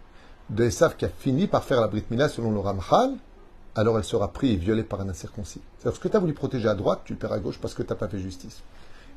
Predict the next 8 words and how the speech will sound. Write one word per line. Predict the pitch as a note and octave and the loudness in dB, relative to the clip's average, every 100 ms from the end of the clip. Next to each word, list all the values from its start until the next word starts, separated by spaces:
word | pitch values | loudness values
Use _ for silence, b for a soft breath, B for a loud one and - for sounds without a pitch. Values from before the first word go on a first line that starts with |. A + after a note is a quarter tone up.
| - | 0
Explication | G3 D#3+ A2+ F#2+ C3+ | 0 0 -4 -2 -4
du | G2+ | -4
Ramchal. | G2+ - - - | -6 -10 -12 -8
Pourquoi | C#3 - C3+ | -4 2 2
Yaakov | G#2+ - D3+ | 2 4 4
lui-même | G#2+ B2+ A#2 | 4 0 0
est | G#2 | -2
puni. | - - | -6 -12